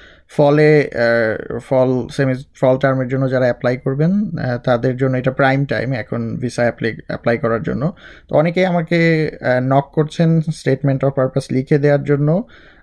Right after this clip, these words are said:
আমি সবারটা লিখতে পারছি না, যাদেরটা লিখে দিচ্ছি তাদের সাথে তো আমার, আহ, one to one communication হচ্ছেই,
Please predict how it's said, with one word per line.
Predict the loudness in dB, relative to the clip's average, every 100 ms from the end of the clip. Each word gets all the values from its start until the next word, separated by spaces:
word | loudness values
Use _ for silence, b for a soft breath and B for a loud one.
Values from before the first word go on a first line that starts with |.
| -4
আমি | -2 0 0
সবারটা | 2 2 2 0
লিখতে | 0 0 0
পারছি | 0 -2 0
না, | 0
যাদেরটা | 2 0 0 0
লিখে | 0 0 0
দিচ্ছি | 0 0
তাদের | 0 0 0
সাথে | 0 0
তো | 2
আমার, | 2 2 2 0
আহ, | 0 2 4 2 -2 -2
one | 0 2
to | 2
one | 2
communication | 2 0 0 -2 -2 0
হচ্ছেই, | 0 -2 -2 -2